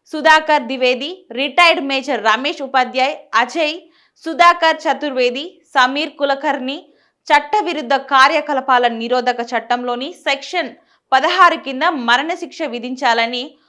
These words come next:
ముంబైలోని ప్రత్యేక కోర్టును అభ్యర్థించింది.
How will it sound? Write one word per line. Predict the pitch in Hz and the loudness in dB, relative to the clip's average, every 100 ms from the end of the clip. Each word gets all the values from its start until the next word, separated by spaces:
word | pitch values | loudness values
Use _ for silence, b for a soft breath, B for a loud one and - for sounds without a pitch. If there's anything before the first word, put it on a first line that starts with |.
| b 233 | b -8
ముంబైలోని | 285 320 349 311 294 339 | -6 2 2 4 0 -4
ప్రత్యేక | - - 269 262 262 330 320 302 - 247 | -10 -2 0 0 0 0 0 -4 -10 0
కోర్టును | 262 294 294 285 233 | 2 2 -2 -2 -2
అభ్యర్థించింది. | 202 247 220 - 180 - 127 | 0 -4 -6 -10 -16 -16 -20